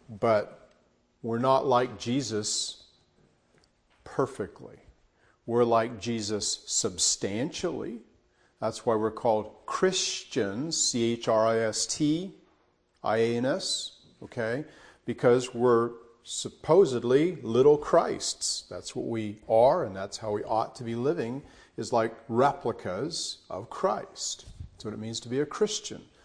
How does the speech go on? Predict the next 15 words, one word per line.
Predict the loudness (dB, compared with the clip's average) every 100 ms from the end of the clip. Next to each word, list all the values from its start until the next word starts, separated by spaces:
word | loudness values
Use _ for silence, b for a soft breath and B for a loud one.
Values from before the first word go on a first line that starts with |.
| b -14
a |
follower | 0 2 4 4 0
of | -6 -10
Christ, | -8 -8 -6 -8 -10 b b b
one | -2 0
who | 0
strives | -2 0 0 0 -4
to | -4
live | 0 2 0
like | -4 -6
Christ | -8 -8 -8 -8 -8
and | -4
be | 0 0
like | 0 -6 -8
Christ. | -10 -10 -10 -14 -14 -14